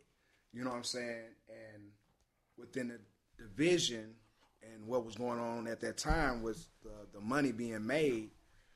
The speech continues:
uh, it was easier to just, to get your source from a,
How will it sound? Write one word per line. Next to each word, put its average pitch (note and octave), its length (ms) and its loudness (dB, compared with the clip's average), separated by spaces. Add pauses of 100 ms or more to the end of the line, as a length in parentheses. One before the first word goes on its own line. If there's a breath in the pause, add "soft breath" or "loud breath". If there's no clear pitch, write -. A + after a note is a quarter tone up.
(260)
uh, G#2 280 -4 (1200)
it C#3 100 2
was B2 240 -4
easier C#3+ 520 0
to B2+ 180 0
just, B2 480 2 (1000)
to C3 100 0
get C#3+ 300 4
your C3+ 140 6
source D#3+ 680 8 (120)
from B2 240 -2
a, A#2+ 140 -2